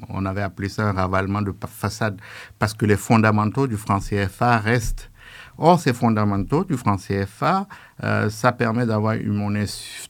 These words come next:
trop forte, surévaluée par rapport au tissu économique et aux capacités économiques des pays qui l'utilisent.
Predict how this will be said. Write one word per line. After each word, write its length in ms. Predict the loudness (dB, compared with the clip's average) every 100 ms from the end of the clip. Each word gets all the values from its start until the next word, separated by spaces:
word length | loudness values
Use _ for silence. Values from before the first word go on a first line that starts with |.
| -14
trop 220 | 2 4
forte, 360 | 4 2 0 0
surévaluée 880 | -8 -2 2 4 4 2 2 0 -2
par 340 | -4 _ -2
rapport 680 | 0 0 2 4 4 0 -4
au 60 |
tissu 360 | -2 0 0 0
économique 600 | 0 2 2 0 -2 -4
et 60 | -4
aux 100 | -2
capacités 640 | -2 0 -2 -4 -2 0
économiques 500 | 0 2 2 2 2
des 140 | 0
pays 280 | 0 0 -2
qui 120 | -2
l'utilisent. 580 | -4 -4 -4 -4 -6 -8